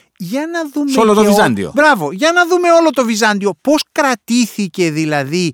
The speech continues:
Speaker 1: η ελληνική παιδεία μέσα σε μία ρωμαιοκρατούμενη, γιατί μην το ξεχνάμε ότι Ρωμαίος ήταν ο Μέγας Κωνσταντίνος. Πώς κρατήθηκε λοιπόν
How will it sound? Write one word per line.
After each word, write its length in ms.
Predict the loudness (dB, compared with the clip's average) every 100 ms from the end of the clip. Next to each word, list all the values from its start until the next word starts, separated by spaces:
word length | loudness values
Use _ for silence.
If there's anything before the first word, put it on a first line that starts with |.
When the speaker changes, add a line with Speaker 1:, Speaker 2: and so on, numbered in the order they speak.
| -8 -20 _
Speaker 1:
η 320 | -2 2 4 4
ελληνική 760 | 2 0 -2 -4 -2 0 0 0
παιδεία 840 | 0 0 0 0 2 2 0 -4 _ _ _ -20 _
μέσα 560 | -2 0 2 0 -2
σε 220 | -2 -2 -4
μία 400 | -2 -2 -2 -4 -2
ρωμαιοκρατούμενη, 1400 | 2 2 2 0 0 0 -2 -2 -2 0 0 2 0 0
γιατί 220 | -2 -2
μην 140 | -4
το 80 | -4
ξεχνάμε 680 | -2 -4 -2 0 0 -2 -4
ότι 340 | -4 -6 -2 0
Ρωμαίος 720 | 2 2 2 2 2 0 -2
ήταν 420 | -4 -4 -4 -6 -10
ο 100 | -6
Μέγας 360 | -4 -2 -4
Κωνσταντίνος. 680 | -6 -8 -6 -4 -4 -6 -10 -16 -20 -18
Πώς 200 | -4 -4 -4
κρατήθηκε 960 | -4 -4 -4 -2 -2 -2 -8 -8 -6
λοιπόν 460 | -6 -6 -4 -4 -4